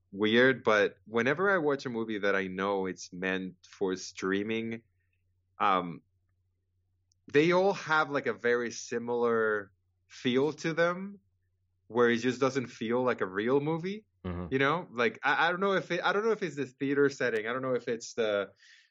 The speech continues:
Speaker 1: maybe the actors they use. I don't know. But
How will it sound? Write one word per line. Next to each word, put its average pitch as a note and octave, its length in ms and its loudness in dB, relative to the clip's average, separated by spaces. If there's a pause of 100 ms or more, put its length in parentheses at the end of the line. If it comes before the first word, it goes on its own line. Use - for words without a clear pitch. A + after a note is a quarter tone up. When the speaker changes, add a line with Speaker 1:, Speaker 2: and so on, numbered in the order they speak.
(100)
Speaker 1:
maybe C#3+ 300 6
the C3+ 160 4
actors C3 480 -2
they A#2+ 120 -8
use. F#2+ 400 -10
I B2+ 100 -2
don't C3 120 -2
know. G2 200 -2
But A2 280 0